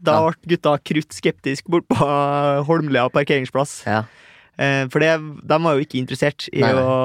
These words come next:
Speaker 2: klart det.
Speaker 1: legge igjen navnet sitt noe plass.
Speaker 2: Nei.
Speaker 1: Og så sa jeg bare, «Du kan skrive hvilket navn du vil.
Speaker 2: Ja.
Speaker 1: Det går fint. Jeg
Speaker 2: Ja.
Speaker 1: trenger bare at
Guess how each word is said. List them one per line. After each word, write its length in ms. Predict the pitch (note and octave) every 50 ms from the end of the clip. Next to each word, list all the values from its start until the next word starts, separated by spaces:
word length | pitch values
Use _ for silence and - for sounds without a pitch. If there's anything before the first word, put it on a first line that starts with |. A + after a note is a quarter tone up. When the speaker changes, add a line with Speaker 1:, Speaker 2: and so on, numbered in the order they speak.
| C3 C3
Speaker 2:
klart 120 | B2+ A#2 B2
det. 80 | - C3+
Speaker 1:
legge 240 | C#3 C#3+ C#3+ C3 A#2+
igjen 200 | A#2 A#2+ B2 C3 C#3
navnet 360 | C#3 C3 B2+ B2 A#2+ A#2 A#2+
sitt 120 | C#3 C3+
noe 80 | - D#3
plass. 240 | E3+ E3+ D3 - -
Speaker 2:
Nei. 100 | A#2 -
Speaker 1:
Og 80 | C#3 B2
så 120 | D3 C#3+
sa 180 | C3 D3 C3 A#2+
jeg 120 | B2 A#2+ A#2+
bare, 160 | A#2 G#2+ - A2+ - _ _ _ _ _ _ _ _ _ _ _ _ _ _ _ _ _ _ _ _
«Du 80 | D3 B2+
kan 100 | - C#3+ C3
skrive 240 | - C#3 D3 D3 C#3+
hvilket 360 | C#3 C3+ B2 A#2+ - B2 - -
navn 140 | B2+ C3 C3+ B2 - _
du 60 | B2+ B2
vil. 140 | A#2+ B2+ B2+ - - - - - - -
Speaker 2:
Ja. 80 | - G2+
Speaker 1:
Det 80 | -
går 80 | C#3 D3
fint. 280 | - C#3 C3 B2+ - -
Jeg 160 | - C3 C3+
Speaker 2:
Ja. 40 | - -
Speaker 1:
trenger 260 | C#3+ C3+ C3+ C#3 C#3+
bare 260 | C#3+ C#3+ C3 A#2+ A2+ A#2+ B2 B2 -
at 160 | - - B2